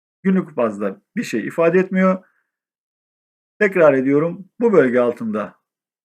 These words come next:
bin yedi yüz otuzlar altında bir kapanış gelmeden aşağı hiçbir şekilde bir beklentim yok. Bin sekiz yüz otuz kırk bölgesi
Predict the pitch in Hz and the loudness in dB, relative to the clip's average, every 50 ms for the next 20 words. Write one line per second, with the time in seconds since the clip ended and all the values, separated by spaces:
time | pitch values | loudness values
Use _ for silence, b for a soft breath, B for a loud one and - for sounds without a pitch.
0 | _ - 143 170 135 127 123 120 127 117 110 127 123 - 135 127 139 139 127 117 | _ -8 -6 -2 -2 -2 -2 -2 -4 -6 -6 -6 -8 -8 -6 0 2 2 2 2
1 | 110 98 - 104 101 104 101 92 - _ 131 156 175 170 - 139 - 117 107 101 | 0 -2 -6 -8 -8 -8 -8 -10 -12 _ -4 -4 -2 0 0 -2 -2 -2 -8 -8
2 | - - 143 147 143 127 113 101 101 95 92 _ _ _ _ _ _ _ _ - | -4 0 0 0 2 0 -2 -4 -6 -8 -10 _ _ _ _ _ _ _ _ -4
3 | 165 156 156 - 143 110 104 123 131 - - 165 170 156 - 123 110 110 107 113 | -4 -4 -2 -2 -2 0 -2 -2 -6 -10 -10 -8 -8 -8 -6 -6 -6 -6 -4 -6
4 | 113 104 120 135 135 180 165 165 160 - 175 175 185 185 180 180 - _ _ _ | -6 -4 -6 -6 -6 -4 -6 -6 -4 -6 -4 0 0 0 0 -2 -6 _ _ _
5 | _ _ _ _ _ _ _ _ _ _ _ _ _ _ _ _ _ _ - 156 | _ _ _ _ _ _ _ _ _ _ _ _ _ _ _ _ _ _ -4 -2
6 | 208 202 180 180 165 147 165 151 143 151 147 151 - 135 - - - 139 131 135 | -2 0 0 -2 -2 -2 -4 -4 -2 -4 -4 -4 -6 -12 -10 -10 -10 -10 -6 -4
7 | 131 123 113 117 110 110 - 101 95 95 | -2 -2 -2 -2 -4 -6 -6 -10 -10 -10